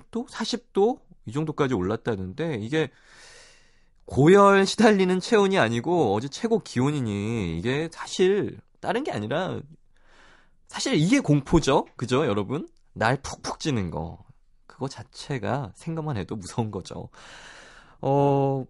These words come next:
자, 뭐든 좀 시원한 거라면 무조건 감사한 마음이 생기는데, 자, 그나저나 이,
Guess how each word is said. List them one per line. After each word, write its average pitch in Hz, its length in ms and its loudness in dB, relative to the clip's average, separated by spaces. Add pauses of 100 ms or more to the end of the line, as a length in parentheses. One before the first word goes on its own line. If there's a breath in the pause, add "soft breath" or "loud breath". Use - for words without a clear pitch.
(300)
자, - 160 -16
뭐든 170 540 2
좀 226 240 2
시원한 262 640 2
거라면 208 340 6
무조건 196 420 2
감사한 143 480 2
마음이 120 340 2
생기는데, 143 880 -2 (460 loud breath)
자, 76 500 -6
그나저나 87 540 -4
이, 82 220 -6